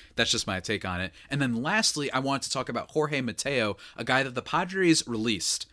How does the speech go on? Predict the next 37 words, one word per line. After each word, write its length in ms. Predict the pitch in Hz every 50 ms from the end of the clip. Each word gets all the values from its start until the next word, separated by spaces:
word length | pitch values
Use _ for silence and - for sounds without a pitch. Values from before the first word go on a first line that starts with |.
| - - _ _ _ _ -
Now, 100 | 156 156
here's 220 | 156 220 233 185
the 60 | 165
thing. 240 | 156 - 107 - - - - - - - - - - -
I 140 | 165 220
don't 220 | 240 285 294 240 -
mind 640 | 135 120 110 117 117 113 107 85 78 - 87 - - - - - - -
that 140 | 123 120 -
the 60 | 113
Padres 440 | - - 113 110 104 110 110 104 110
released, 640 | 107 104 101 98 107 107 104 - - - - - - - _ _
dropped 240 | - 131 113 110 -
to 80 | -
waivers, 320 | 107 104 104 98 95 101 92
whatever, 480 | 101 104 98 98 92 85 95 92 87 - - - -
uh, 140 | - 110 101 -
Jorge 320 | - - 117 104 101 107
Mateo. 440 | 95 95 90 - - 90 76 - - - _ _ _ -
In 80 | 190
a 60 | 190
vacuum, 520 | 185 170 202 175 151 - - - 82 69 - -
I 80 | 208
don't 140 | 254 233 -
mind 220 | 156 139 127 127
it 80 | 135 113
because 240 | 120 127 - 123 117
my 160 | 135 127 123
thing 240 | 120 - 127 120 117
is, 300 | 117 110 110 104 - - - - - - - - _ _ -
he 200 | - 180 185 170
really 560 | 151 156 156 165 196 247 254 240 233 208 -
hadn't 320 | - 165 160 156 151 -
been 120 | - 127 120
performing 520 | - 117 - - 117 110 104 101 104 104
all 180 | - 98 98 95
that 220 | 98 98 - -
well 400 | 104 95 92 82 82 90 92 -